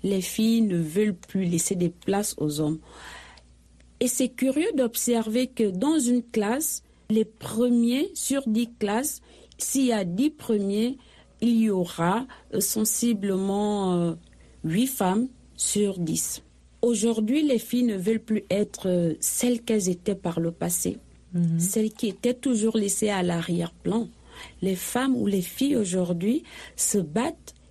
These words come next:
Speaker 1: et je vous assure que dans mes classes de première et terminale, s'il y a des premiers, c'est toujours les filles. C'est toujours les filles. Et on le vérifie même dans les petites classes.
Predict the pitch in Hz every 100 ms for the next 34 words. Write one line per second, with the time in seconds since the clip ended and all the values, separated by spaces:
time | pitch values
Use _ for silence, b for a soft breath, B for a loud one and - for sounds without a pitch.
0 | - - 214 190 254 233 208 180 - 220
1 | - 180 175 196 190 180 - 175 170 -
2 | 156 - - 160 165 170 185 185 - 160
3 | - 156 156 151 160 202 339 - b b
4 | b b - 277 262 208 190 - 214 185
5 | 190 196 - 247 240 254 233 247 233 196
6 | - 170 165 - - - - - - -
7 | 226 - - - 196 180 185 185 165 -
8 | 220 - 240 226 311 359 254 240 226 214
9 | 240 226 220 202 202 180 180 214 - 254
10 | - - 190 214